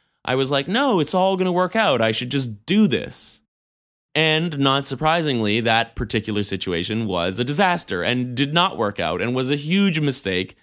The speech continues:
that I very much regretted. But the irony was, it still did work out in the end, in that I learned some very valuable lessons about the fact that I was misusing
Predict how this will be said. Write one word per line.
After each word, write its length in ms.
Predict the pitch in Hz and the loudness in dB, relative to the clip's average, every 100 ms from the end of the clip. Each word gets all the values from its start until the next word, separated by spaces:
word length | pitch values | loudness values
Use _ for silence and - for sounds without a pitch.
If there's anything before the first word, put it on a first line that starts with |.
| _ - | _ -4
that 100 | 123 | 0
I 100 | 127 | 2
very 220 | 117 113 | 2 2
much 260 | 110 104 - | 2 0 -2
regretted. 600 | 107 110 185 170 - - _ _ _ _ _ _ - | -4 0 0 0 -4 -12 _ _ _ _ _ _ -6
But 140 | 170 | -2
the 100 | 170 | 0
irony 400 | 175 214 330 214 | 0 0 2 2
was, 560 | 160 147 131 110 107 - _ _ _ _ - | 2 2 2 0 -4 -10 _ _ _ _ -4
it 240 | 190 - | -4 -2
still 540 | - - 226 247 214 | -2 0 2 2 2
did 460 | 160 139 180 160 127 | 0 2 4 2 2
work 280 | 120 123 123 | 2 2 2
out 320 | 117 113 110 | 2 2 0
in 160 | 110 107 | 0 2
the 160 | 127 | 2
end, 500 | 240 87 58 53 - _ _ - | 2 0 -6 -10 -12 _ _ 0
in 220 | 135 135 | 2 4
that 180 | 127 127 | 2 2
I 140 | 127 127 | 0 2
learned 600 | 127 127 131 131 127 120 | 4 4 2 2 0 0
some 220 | 123 110 | 0 2
very 220 | 110 110 | 2 2
valuable 460 | 104 101 104 101 107 | 2 2 2 2 2
lessons 680 | 190 240 104 90 110 - - _ - | 2 0 -4 -4 -4 -6 -10 _ -4
about 540 | 123 107 127 131 - - | -2 0 2 2 0 -6
the 220 | 113 123 | -6 -4
fact 520 | - 120 123 123 117 | 2 2 2 0 -2
that 120 | 117 | 0
I 100 | 120 | 2
was 320 | 120 120 113 113 | 2 0 -2 0
misusing 1200 | 107 117 139 147 117 123 196 208 127 107 127 | 4 6 4 2 -2 2 4 4 4 0 -2